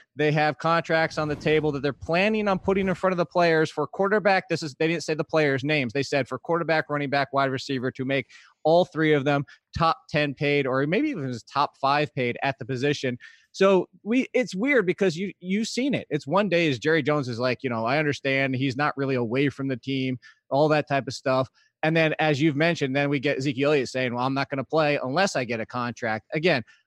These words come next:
I don't think he's got a lot of leverage, and I think they're going to get something done. Maybe that's me being foolish. Maybe I'm naive, but I think, I think Ezekiel Elliott's okay.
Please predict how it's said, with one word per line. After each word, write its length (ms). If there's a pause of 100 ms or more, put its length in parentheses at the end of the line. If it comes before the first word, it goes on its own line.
(160)
I 60
don't 160
think 120
he's 100
got 120
a 40
lot 140
of 80
leverage, 540
and 100
I 80
think 220
they're 120
going 260
to 60
get 180
something 380
done. 360
Maybe 280
that's 260
me 240
being 240
foolish. 500
Maybe 280
I'm 120
naive, 520 (300)
but 100
I 100
think, 240 (160)
I 80
think 220
Ezekiel 340
Elliott's 220
okay. 240